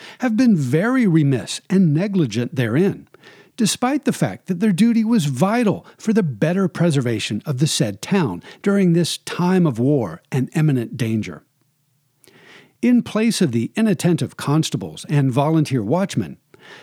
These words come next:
this law appointed a group of commissioners to raise the sum of one hundred and fifty pounds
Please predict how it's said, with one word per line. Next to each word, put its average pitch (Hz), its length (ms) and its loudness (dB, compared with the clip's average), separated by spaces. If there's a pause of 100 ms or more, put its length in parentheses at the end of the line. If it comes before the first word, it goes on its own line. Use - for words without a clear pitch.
(100)
this 214 240 0
law 202 260 0
appointed 175 540 0
a 156 60 0
group 190 320 2
of 190 220 -2
commissioners 175 880 0
to 170 120 4
raise 196 460 0
the 214 140 2
sum 185 400 0
of 123 180 -6
one 202 260 2
hundred 226 280 2
and 160 100 2
fifty 220 320 0
pounds 123 500 0